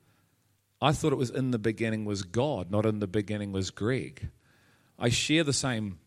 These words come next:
first letter, but that's about all. <laughs> Although I am named Gregory James Simnor,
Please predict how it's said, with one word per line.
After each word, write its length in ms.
first 380
letter, 340
but 140
that's 260
about 240
all. 340
<laughs> 1900
Although 260
I 100
am 260
named 280
Gregory 360
James 380
Simnor, 500